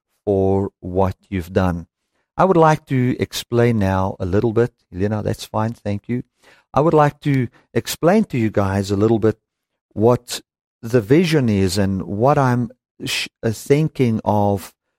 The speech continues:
doing in Zambia. I would like to build on the mission station, I would like to build,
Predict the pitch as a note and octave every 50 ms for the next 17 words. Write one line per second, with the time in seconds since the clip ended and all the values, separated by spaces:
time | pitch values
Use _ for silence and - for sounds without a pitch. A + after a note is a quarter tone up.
0 | _ _ _ _ _ _ _ - - C3 E3 F#3 F3 C3 A2+ G2+ G2 G2+ - _
1 | _ _ _ _ _ _ _ _ - B2 B2 A2+ A2 F#2 F#2+ A2 G#2 G#2 G2 F2+
2 | F#2+ E2+ - B2 D#3+ F3 E3+ - C#3 C3+ C3 C3+ C3+ - _ - G#2+ F2 E2+ F#2
3 | A2+ B2 A#2 A2 A#2 A#2+ - _ _ _ _ _ - A#2 C3+ D#3+ E3+ D#3 C3+ -
4 | - C3+ A#2 - - G#2 F#2+ F#2 F#2 - G2+ G2+ G2+ _ _ _ _ _ _ _
5 | _ _ _ _ _ _ _ _ - - C3+ D#3+ F3 D#3 C#3 A#2+ A#2+ A#2 - -
6 | A#2 G2 F#2 G#2+ G2 G2 G2 G2 -